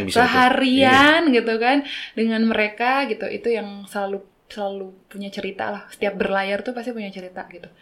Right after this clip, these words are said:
Speaker 1: Oh.
Speaker 2: Dan selalu berkesan sih.
Speaker 1: Mendarat,
Speaker 2: Dan berlayar.
Speaker 1: berlayar, dan mungkin yang, eh,
Speaker 2: Yang
Speaker 1: next berikutnya
Speaker 2: nanti,
Speaker 1: adalah
Speaker 2: insya
Speaker 1: final.
Speaker 2: Allah di dua ribu dua puluh satu, eh, kita mau buat dermaga sekoci, yaitu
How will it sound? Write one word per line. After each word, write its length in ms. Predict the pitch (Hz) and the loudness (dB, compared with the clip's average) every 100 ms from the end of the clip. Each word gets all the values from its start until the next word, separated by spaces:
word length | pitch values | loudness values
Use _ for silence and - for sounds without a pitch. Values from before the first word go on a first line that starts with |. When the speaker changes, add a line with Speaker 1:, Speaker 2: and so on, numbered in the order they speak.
| - | -16
Speaker 1:
Oh. 140 | - | -12
Speaker 2:
Dan 160 | - - | -8 -8
selalu 320 | 190 - - | -8 -8 -10
berkesan 320 | - - 190 | -12 -16 -16
sih. 80 | 190 | -14
Speaker 1:
Mendarat, 640 | - 101 95 95 131 175 - - | -6 0 2 2 2 0 -6 -4
Speaker 2:
Dan 300 | 196 214 214 | -2 0 0
berlayar. 240 | 202 180 | -2 -2
Speaker 1:
berlayar, 480 | - 90 92 101 127 127 | 0 2 4 2 2 0
dan 180 | 101 113 120 | 0 -2 -8
mungkin 280 | 110 110 123 | -6 -2 0
yang, 140 | 117 113 | 0 -2
eh, 280 | 107 104 101 220 | -2 2 6 8
Speaker 2:
Yang 160 | 226 226 | 6 4
Speaker 1:
next 160 | 226 208 | 2 2
berikutnya 220 | 208 214 | 0 2
Speaker 2:
nanti, 160 | 233 196 | 2 4
Speaker 1:
adalah 140 | 190 | 4
Speaker 2:
insya 220 | 233 233 | 2 4
Speaker 1:
final. 80 | 220 | 2
Speaker 2:
Allah 180 | 233 269 | 4 4
di 140 | 269 220 | 2 -2
dua 160 | 202 202 | -2 -2
ribu 140 | 196 196 | -2 -2
dua 100 | 190 | -4
puluh 80 | |
satu, 260 | 196 185 262 269 - - - _ - | -4 -4 -2 -2 -6 -20 -20 _ -4
eh, 600 | 196 190 190 190 185 185 185 _ _ _ _ _ _ | -4 -2 -6 -6 -8 -10 -14 _ _ _ _ _ _
kita 200 | - 220 | -4 -2
mau 140 | 247 214 | -2 -2
buat 220 | 196 202 | -2 0
dermaga 480 | 208 196 185 185 190 | 0 0 -2 -4 -4
sekoci, 500 | 185 190 175 - - | -6 -10 -10 -12 -4
yaitu 320 | - 220 214 | -2 0 -2